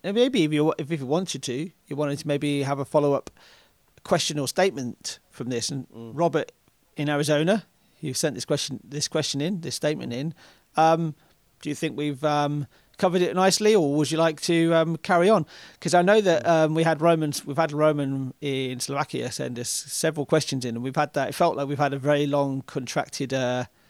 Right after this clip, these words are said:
Speaker 2: Mm.
Speaker 1: <laughs> conversation,
Speaker 2: Yeah.
Speaker 1: haven't we? And that's actually
Speaker 2: Yeah.
Speaker 1: quite nice to hear back and have that conversation and carry it on, and because we're all the same,
Speaker 2: Mm.
Speaker 1: really. I mean, I'm just,
Speaker 2: Mm.
Speaker 1: uh, I'm just some,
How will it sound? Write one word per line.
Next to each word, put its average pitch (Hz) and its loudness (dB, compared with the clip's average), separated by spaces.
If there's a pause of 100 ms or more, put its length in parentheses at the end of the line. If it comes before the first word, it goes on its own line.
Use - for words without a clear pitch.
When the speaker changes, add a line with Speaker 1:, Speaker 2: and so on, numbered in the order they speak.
(200)
Speaker 2:
Mm. 123 -12
Speaker 1:
<laughs> - -4
conversation, 180 2
Speaker 2:
Yeah. 139 2
Speaker 1:
haven't 147 -6
we? 113 -8 (300)
And 196 2
that's 233 4
actually 247 2
Speaker 2:
Yeah. - 8
Speaker 1:
quite 180 6
nice 202 6
to 165 -2
hear 170 4
back 165 2
and 131 -4 (340)
have 180 4
that 156 2
conversation 139 -2
and 131 -4
carry 143 2
it - -4
on, 135 0
and 113 -8 (480)
because 117 -8
we're - -2
all 269 -2
the - -12
same, 104 -6
Speaker 2:
Mm. 85 -8
Speaker 1:
really. 101 -6
I 117 -4
mean, 107 -8 (480)
I'm 113 -12
just, 110 -6
Speaker 2:
Mm. 113 -6
Speaker 1:
uh, 104 -6
I'm 117 -8
just 123 -8
some, 101 -6